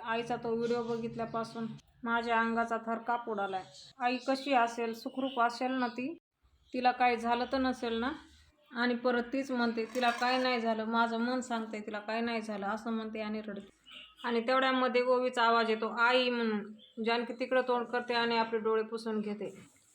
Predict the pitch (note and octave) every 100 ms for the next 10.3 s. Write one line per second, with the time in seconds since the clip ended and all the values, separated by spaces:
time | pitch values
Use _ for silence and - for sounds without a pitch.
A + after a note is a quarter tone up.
0 | D#4 B3+ C4 C4 C4 C4+ C4 B3+ B3+ B3
1 | A3+ A#3+ A#3 A3+ G#3+ A3 A3 G#3+ G#3+ B3+
2 | A#3+ A#3+ B3 C4+ B3+ B3 A#3+ A#3+ A3+ A#3+
3 | A#3 G#3+ G#3 - _ _ _ G#3+ A3 A#3+
4 | A#3+ A#3 A3+ A3+ A3 - - C4 C4 C#4
5 | C4+ A#3 A3+ A3 C#4+ - - C#4 C4 C4+
6 | C#4 C4 C4 C#4 C4+ B3 B3+ B3+ B3+ A#3+
7 | A#3 A#3+ A#3 B3 A#3+ A#3 A3 A3+ A3+ G#3+
8 | G3 A#3 A#3+ A#3 A#3+ A#3 A#3+ A#3 A3 A#3
9 | D4+ - - _ _ - A#3+ A#3 A#3+ A#3
10 | A#3 A3 G#3+